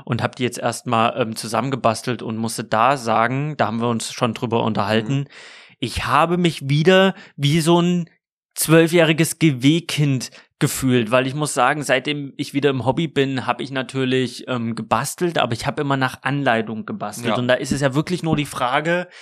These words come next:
Speaker 1: nehme ich jetzt, äh, Waffenoption A oder B? Und wir haben jetzt, bevor wir den Podcast angefangen haben, haben wir kurz darüber geredet, weil du hast ja so ganz fantastisch gebastelt für deine Red Corsairs, dass diese Fraktion so unfassbar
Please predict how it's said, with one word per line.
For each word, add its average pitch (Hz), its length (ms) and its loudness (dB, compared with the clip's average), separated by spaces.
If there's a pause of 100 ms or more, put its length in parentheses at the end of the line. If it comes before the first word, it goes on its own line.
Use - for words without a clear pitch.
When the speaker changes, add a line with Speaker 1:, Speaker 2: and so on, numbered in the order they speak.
(280)
Speaker 1:
nehme 143 240 2
ich 143 80 -4
jetzt, - 280 -2
äh, 139 300 6
Waffenoption 135 600 -4
A 127 240 -4
oder 139 220 0
B? 120 360 2 (320)
Und 127 380 2
wir 127 100 2
haben 147 300 -4
jetzt, 139 320 0
bevor 135 240 0
wir 139 80 4
den 123 180 2
Podcast 160 460 0
angefangen 135 420 -2
haben, 127 280 2
haben 127 140 0
wir 123 80 0
kurz 143 300 -4
darüber 123 300 2
geredet, 123 360 0
weil 113 140 2
du 120 140 -4
hast 127 140 -8
ja 127 60 -4
so 117 120 -6
ganz 139 260 -6
fantastisch 156 720 -2
gebastelt 135 600 -4
für 139 200 -2
deine 143 300 0
Red 123 240 2
Corsairs, 131 560 -2 (400)
dass 127 160 0
diese 127 220 0
Fraktion 147 500 0
so 135 160 4
unfassbar 175 1300 0